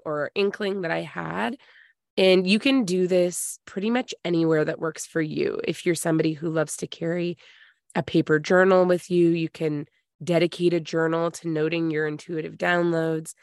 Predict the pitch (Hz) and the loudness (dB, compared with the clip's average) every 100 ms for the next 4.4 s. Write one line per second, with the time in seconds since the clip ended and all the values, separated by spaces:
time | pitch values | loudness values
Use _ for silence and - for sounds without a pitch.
0 | _ _ _ - 175 185 - 165 160 160 | _ _ _ -8 -2 0 2 2 2 0
1 | 156 156 156 156 - - - 190 185 175 | 0 2 2 0 -6 -8 -4 2 6 6
2 | 175 151 147 147 - 175 175 170 175 170 | 4 4 2 0 -4 -4 -2 -2 -2 -2
3 | - 185 175 180 170 180 180 170 175 175 | -4 -6 -6 -4 -6 -2 -2 0 -2 -2
4 | 165 165 160 160 | -2 0 0 -2